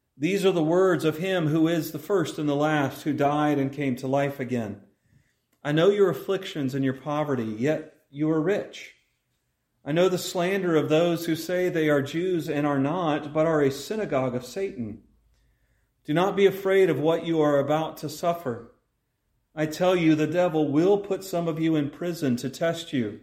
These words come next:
and you will suffer persecution for ten days. Be faithful even to the point of death, and I will give you the crown of life. He who has an ear, let him hear what the Spirit says to the churches.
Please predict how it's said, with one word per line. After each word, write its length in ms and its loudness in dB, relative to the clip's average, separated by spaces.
and 180 -2
you 140 4
will 320 4
suffer 360 -4
persecution 1000 -4
for 140 -8
ten 280 -4
days. 460 -2
Be 120 -4
faithful 640 0
even 300 2
to 140 -8
the 80 -4
point 400 -6
of 160 -8
death, 480 -2
and 100 -6
I 120 0
will 100 0
give 240 0
you 180 0
the 120 -6
crown 640 -4
of 140 -8
life. 480 0
He 220 -2
who 220 4
has 260 2
an 100 -2
ear, 380 0
let 180 2
him 140 -2
hear 340 0
what 140 0
the 80 -6
Spirit 400 -2
says 340 0
to 100 -12
the 120 -4
churches. 540 -2